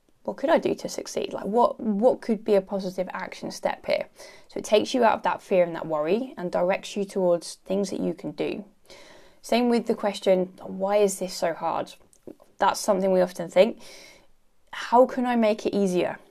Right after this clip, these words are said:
is a much better question, because then your brain goes from thinking about the problem and coming up with reasons why it's so hard to actually thinking about solutions and trying to steer you in the direction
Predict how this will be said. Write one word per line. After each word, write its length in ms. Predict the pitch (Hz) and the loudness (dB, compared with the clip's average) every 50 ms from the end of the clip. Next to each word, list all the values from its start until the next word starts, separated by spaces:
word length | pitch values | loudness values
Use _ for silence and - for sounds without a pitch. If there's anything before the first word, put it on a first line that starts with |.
| _ - - - | _ -20 -12 -8
is 120 | 185 175 | -6 -4
a 60 | 180 175 | -4 -4
much 320 | 175 175 170 160 - - | -4 -4 -6 -6 -8 -4
better 180 | - 165 160 156 | -4 -2 -2 -2
question, 540 | - 160 151 - - - 156 160 - - - - - - - - - - | -4 -6 -8 -8 -8 -10 -8 -8 -10 -12 -16 -20 -20 -20 -20 -20 -20 -20
because 220 | - - - 190 | -10 -6 -4 0
then 400 | 185 214 208 208 214 208 196 - - _ _ | 2 4 4 4 4 0 -2 -4 -8 _ _
your 140 | - 208 190 | 0 0 2
brain 240 | 185 190 185 185 180 | 2 4 2 4 6
goes 240 | 180 180 175 175 180 | 6 6 6 4 2
from 240 | - - 170 175 | -2 -2 -2 -2
thinking 440 | 185 - - 220 214 214 - 220 214 | -4 -6 -6 -4 -4 -4 -2 -2 -2
about 260 | 208 196 196 170 - | 0 0 0 0 -2
the 80 | - - | -4 -8
problem 680 | - - - 185 180 - 190 196 208 240 269 269 262 - - - | -6 -2 0 0 4 6 6 6 6 4 0 -4 -6 -8 -12 -12
and 120 | - - | -12 -12
coming 260 | 190 - 190 190 190 185 | -10 -6 -2 -2 0 0
up 40 | - | 0
with 160 | - 175 185 | -2 -2 0
reasons 380 | 196 190 190 185 185 180 175 185 | 0 0 2 0 0 -2 -4 -4
why 260 | 202 165 175 175 185 | -2 -2 -2 0 0
it's 160 | 220 214 - | -2 -2 -4
so 180 | - - 214 208 | -4 -2 -2 -2
hard 340 | 208 208 208 214 240 269 277 - - - - - - - - _ _ | 0 0 0 0 0 -2 -6 -10 -18 -20 -20 -20 -20 -20 -20 _ _
to 160 | - - - | -6 -4 0
actually 440 | - 202 - - - - - 240 240 | 0 0 0 -2 -4 -6 -4 -2 -2
thinking 440 | 233 - - 240 220 208 202 220 196 | -2 -2 -2 -2 -2 -2 -2 -2 -2
about 220 | 185 175 160 - | 0 0 -2 -4
solutions 760 | - - - 170 170 165 165 - 160 147 139 135 147 - - - - | -6 -6 -4 -4 -4 -4 -4 -6 -6 -6 -6 -8 -8 -12 -14 -14 -12
and 180 | 175 165 170 | -10 -10 -10
trying 300 | - - - 185 190 190 190 | -10 -8 -4 -2 -2 -2 -2
to 120 | 190 196 | -2 -4
steer 400 | 185 - - - - 190 185 185 | -6 -6 -4 0 2 4 4 4
you 300 | 175 165 160 160 156 - - | 2 2 2 0 0 -2 -4
in 120 | - 170 165 | -6 -6 -6
the 80 | 160 | -4
direction 480 | 156 - 165 151 151 - - - 165 160 | -4 -4 -2 -4 -4 -6 -8 -8 -8 -8